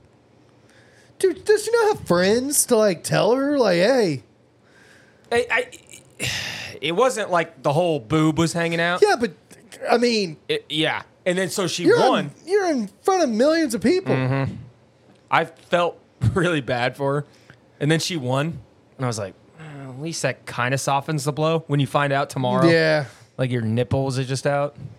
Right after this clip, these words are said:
Speaker 2: Leo lost.
Speaker 1: He's used to it.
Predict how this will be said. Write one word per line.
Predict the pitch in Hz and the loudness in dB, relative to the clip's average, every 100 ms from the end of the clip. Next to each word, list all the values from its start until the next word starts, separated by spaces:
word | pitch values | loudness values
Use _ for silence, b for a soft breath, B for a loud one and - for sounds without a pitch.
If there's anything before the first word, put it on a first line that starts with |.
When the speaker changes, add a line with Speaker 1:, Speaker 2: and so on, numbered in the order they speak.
| _ _ _ _ _ _ | _ _ _ _ _ _
Speaker 2:
Leo | 131 180 175 | -2 2 2
lost. | 139 135 143 - - - - - _ _ _ _ _ _ _ _ _ _ _ _ B B B B B | 2 0 -2 -8 -16 -18 -18 -20 _ _ _ _ _ _ _ _ _ _ _ _ B B B B B
Speaker 1:
He's | - 180 156 | -2 0 2
used | 143 - | 0 0
to | 143 | 0
it. | 143 139 | 0 -4